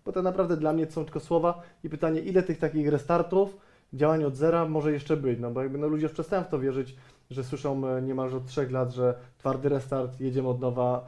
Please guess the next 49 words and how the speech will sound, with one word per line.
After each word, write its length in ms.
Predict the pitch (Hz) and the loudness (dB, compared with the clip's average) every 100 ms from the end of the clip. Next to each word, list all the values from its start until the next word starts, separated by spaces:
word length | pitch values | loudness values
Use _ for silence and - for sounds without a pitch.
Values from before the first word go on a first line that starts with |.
| - _ | -14 _
e, 280 | 123 120 120 | -4 -2 -2
zatrudniamy 440 | 120 127 131 131 127 | -2 -6 -6 -4 -4
kogoś 300 | 131 127 123 | -2 -2 -2
innego, 320 | 123 127 156 | -2 -2 -2
bo 80 | 160 | -4
s-, 160 | - | -8
no, 120 | 202 | -8
Chybala 340 | 170 196 151 160 | 0 4 6 4
też 160 | 233 | 2
miał 120 | 240 202 | 0 0
być 200 | 165 151 | -2 -2
na, 260 | 135 127 | -2 0
na, 220 | 127 127 | 0 0
na, 180 | 131 127 | 0 0
na 120 | 127 | 0
dłuższy 340 | 135 131 127 123 | 0 -2 -4 -6
czas, 180 | 110 113 | -6 -6
no, 100 | 123 | -6
na 60 | |
półtora 320 | 127 139 143 | -4 -4 0
roku 200 | 143 143 | 0 -2
co 100 | 151 | -4
najmniej 280 | 175 190 156 | 0 0 0
miał 120 | 131 | -4
być 160 | 127 127 | -6 -8
Chybala 420 | 135 120 113 131 - - - - _ | -6 -4 0 -2 -2 -10 -20 -20 _
i 40 | 143 | -4
okazuje 320 | 143 143 147 | -2 -2 0
się, 140 | 151 | 0
że 100 | 147 | 0
nie, 280 | 139 143 165 165 - - | 2 2 2 -2 -12 -2
restart 440 | 143 143 151 143 | -2 0 0 0
od 80 | 143 | 0
nowa. 280 | 135 113 104 | 0 -2 -2
To 100 | 127 | -2
ja 80 | |
wolę 140 | 160 180 | 0 0
taki 240 | 185 156 | 0 2
restart, 360 | 147 131 165 170 | 2 4 0 -2
który 180 | 156 143 | -4 -4
ktoś 160 | 147 | -4
mi 80 | 147 | -4
wskaże, 520 | 147 147 139 147 147 147 - - | -4 -2 0 0 0 -2 -12 -4
nie 100 | 151 | 0
napisze, 260 | 185 190 | 0 -2
że 140 | 147 131 | -2 0
restart, 380 | 135 127 151 147 | 0 0 -4 -4
tylko 180 | 131 | -4
restart, 460 | 131 147 156 165 - | 0 0 0 0 -2